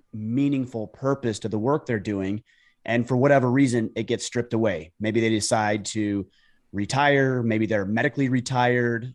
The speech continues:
Uh, maybe they just hit an age bracket and it's time to move on. And because they've wrapped up their identity so much in this one thing, that I'm a soldier, a warrior, now they're no longer that.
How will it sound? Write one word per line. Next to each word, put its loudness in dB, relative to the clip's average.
Uh, -4
maybe 0
they 0
just -4
hit -6
an -6
age 2
bracket 0
and -2
it's -10
time 0
to -2
move 0
on. 2
And -6
because 0
they've 2
wrapped 0
up 0
their 2
identity 0
so 0
much 0
in -2
this -6
one 0
thing, 0
that -2
I'm -6
a -10
soldier, -2
a -4
warrior, 0
now 0
they're 2
no 4
longer 4
that. 0